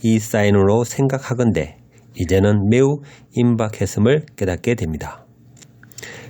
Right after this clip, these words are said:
그리고 그 임박함의 시간의 길이도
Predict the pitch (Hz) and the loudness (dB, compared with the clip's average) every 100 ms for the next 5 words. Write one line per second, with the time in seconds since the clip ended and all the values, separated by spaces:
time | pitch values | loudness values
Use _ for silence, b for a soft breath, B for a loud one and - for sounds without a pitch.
0 | - 120 117 95 78 b b _ - 127 | -4 0 2 2 -2 b b _ -2 0
1 | 139 151 139 135 - 127 131 135 - - | 2 2 0 -2 0 2 2 0 -6 -12
2 | - 131 123 120 110 175 143 92 76 | -4 0 2 0 -2 -2 0 0 -4